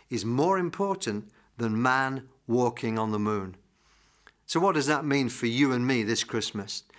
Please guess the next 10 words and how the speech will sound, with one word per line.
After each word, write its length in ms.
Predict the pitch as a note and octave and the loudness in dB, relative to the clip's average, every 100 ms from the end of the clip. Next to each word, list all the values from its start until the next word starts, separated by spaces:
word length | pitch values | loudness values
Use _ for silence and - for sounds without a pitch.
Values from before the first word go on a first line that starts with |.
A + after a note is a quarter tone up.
| - | -6
How 160 | - G#3 | 0 0
can 200 | G#3+ F3 | 2 0
that 220 | D#3+ B2+ | 0 2
bring 220 | C3+ E3 | 0 2
us 160 | A2+ - | 0 -2
into 340 | A#2+ - B2+ | -2 0 0
a 60 | A#2+ | 0
more 260 | B2+ C3 | 2 2
wonderful 520 | A#2+ C#3+ D#3 C3+ - G#2+ | 2 2 2 -2 -4 -8
Christmas? 640 | - G2+ - G#2 - - | -8 -8 -10 -12 -14 -16